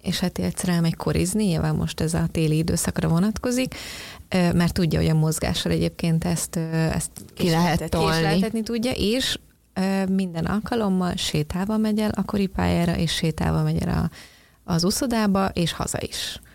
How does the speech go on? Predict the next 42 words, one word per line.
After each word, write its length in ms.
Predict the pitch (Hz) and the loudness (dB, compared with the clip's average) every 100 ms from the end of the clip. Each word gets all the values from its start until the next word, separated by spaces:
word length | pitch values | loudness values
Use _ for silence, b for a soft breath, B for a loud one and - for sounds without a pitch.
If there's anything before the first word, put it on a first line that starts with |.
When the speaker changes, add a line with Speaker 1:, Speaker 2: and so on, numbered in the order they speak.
| - | -8
Speaker 2:
Nagyon 280 | 180 180 | -6 -4
durva. 380 | 180 180 180 185 - | 0 2 2 2 -2
Speaker 1:
Nagyon 180 | 208 190 | -2 0
Speaker 2:
Ez 100 | 196 | 2
amúgy 200 | 190 196 | 2 2
Speaker 1:
durva. 180 | 180 190 | 0 -2
És 80 | 185 | -2
ez 80 | |
Speaker 2:
iszonyatosan 440 | - 170 180 190 175 | 0 2 2 2 2
tiszteletre 560 | 175 - 170 175 170 | 2 0 0 2 2
méltó, 420 | 170 175 180 - 180 | 2 2 0 0 -2
szerintem, 420 | - 170 175 180 | 0 2 2 2
amikor 380 | 175 180 185 175 | 2 2 0 2
valaki 540 | 175 175 - 170 170 | 2 0 0 0 2
ezt 320 | 175 170 - | 2 0 -2
így, 240 | 180 170 165 | 2 2 2
Speaker 1:
Spiráló, 340 | 180 175 180 | 2 2 0
Speaker 2:
ö, 20 | 175 | -2
Speaker 1:
mint 220 | 180 185 | -6 -8
az 80 | 185 | -2
Speaker 2:
igen, 540 | 185 170 160 160 175 175 - - | 2 2 4 4 2 0 -10 0
igen. 480 | 185 170 165 180 175 | 2 4 4 2 0
Speaker 1:
Nagyon 320 | 180 175 180 | -12 -16 -14
durva. 80 | 180 | -4
Speaker 2:
Mert 180 | 185 190 | 0 2
hogy, 240 | 196 175 - | 4 2 2
mert 220 | 175 175 | 2 2
hogy 180 | 180 170 | 2 2
mondjuk 300 | 170 160 170 | 2 2 2
azt, 200 | 185 196 | 0 0
hogy 80 | - | 0
mi 340 | 151 196 175 - | 2 2 2 2
ezt 280 | 160 - | 0 0
megcsináljuk, 840 | 165 156 - 156 151 147 151 180 - | -2 -2 -2 0 2 2 2 0 -2
azért, 420 | - 170 156 143 147 | -2 0 2 0 0
mert 220 | 160 - | -2 -2
a 40 | |
korosztályunkban 960 | - 175 156 - 151 147 151 147 151 147 | -2 0 0 0 0 2 2 2 2 2
vannak 360 | 165 160 151 160 | 2 2 0 0
olyan 140 | 151 | 2
emberek, 460 | 160 151 151 170 160 | 2 2 2 0 0
és, 200 | 160 | -2